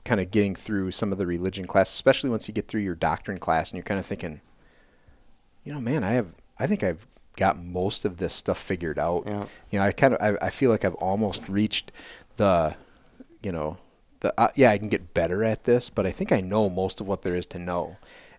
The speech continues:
Speaker 1: And then I remember
Speaker 2: Like you're on the A team.
Speaker 1: Yeah.
Speaker 2: And maybe
Speaker 1: Yep.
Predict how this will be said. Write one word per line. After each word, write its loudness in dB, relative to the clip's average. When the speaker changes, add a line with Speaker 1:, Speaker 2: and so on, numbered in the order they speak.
Speaker 1:
And 4
then 6
I 0
remember 4
Speaker 2:
Like 0
you're 4
on 2
the -4
A 0
team. -8
Speaker 1:
Yeah. 6
Speaker 2:
And 0
maybe 4
Speaker 1:
Yep. 4